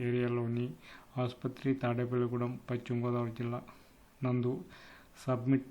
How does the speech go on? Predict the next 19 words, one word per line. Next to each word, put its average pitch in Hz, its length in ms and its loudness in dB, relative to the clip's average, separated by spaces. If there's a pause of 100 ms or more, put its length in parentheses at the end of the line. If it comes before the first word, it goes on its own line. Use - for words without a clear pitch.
చేయగలరు. 120 500 0 (240)
పూర్తి 135 400 4 (140)
నోటిఫికేషన్ 123 640 0
మరియు 123 240 2 (180)
ఖాళీల 123 360 0 (100)
వివరాలు 123 400 2
అయితే 120 320 0
నియామకాల 120 500 0 (120)
నిబంధనల 127 440 2 (100)
ప్రకారం 120 380 -2 (640)
అయితే 123 180 4 (120)
మనం 120 160 0 (200)
ఈ - 20 6 (140)
ను-, 127 160 2 (180)
ఈ 123 40 4 (180)
వెబ్సైట్కి 123 520 0
వెళ్ళి 120 200 4 (320)
సందర్శించవచ్చు. 120 880 0 (720)
ఆ, - 20 2